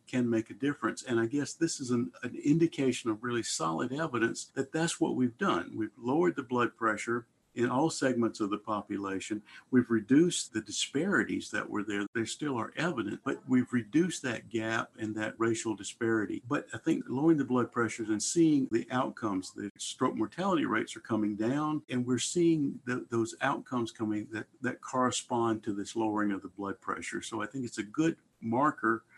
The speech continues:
for the future. The other piece of it is that if you look at it on a global standpoint, where we were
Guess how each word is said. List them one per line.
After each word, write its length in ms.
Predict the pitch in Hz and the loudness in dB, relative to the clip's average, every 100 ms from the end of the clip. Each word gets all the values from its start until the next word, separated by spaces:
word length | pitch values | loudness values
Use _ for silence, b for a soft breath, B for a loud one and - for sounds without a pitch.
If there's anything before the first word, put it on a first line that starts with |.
| B B _ | B B _
for 120 | 120 | -2
the 80 | 110 | -2
future. 540 | - 170 170 - 90 B B B - | 0 0 2 -4 -8 B B B 0
The 140 | 113 | 2
other 380 | 165 233 190 - | 4 4 2 0
piece 300 | - 127 117 | 0 2 2
of 220 | 113 101 110 | 2 2 0
it 140 | - B B B _ | -4 B B B _
is 220 | 131 127 | 0 2
that 220 | 120 117 - _ - | 2 -2 -4 _ -6
if 160 | 127 | -4
you 100 | 123 123 | -2 -2
look 180 | 147 135 | -2 0
at 80 | 135 | 0
it 60 | |
on 220 | 123 107 | 2 2
a 40 | 101 | 0
global 460 | 95 135 190 147 | 2 2 2 -2
standpoint, 800 | - - 98 90 - 92 87 - - _ | -4 -2 -2 -2 -4 -6 -4 -6 -12 _
where 600 | 120 143 151 151 147 135 | 0 2 4 4 4 2
we 260 | 120 139 180 | 2 2 2
were 500 | 147 107 98 123 | 2 2 2 -2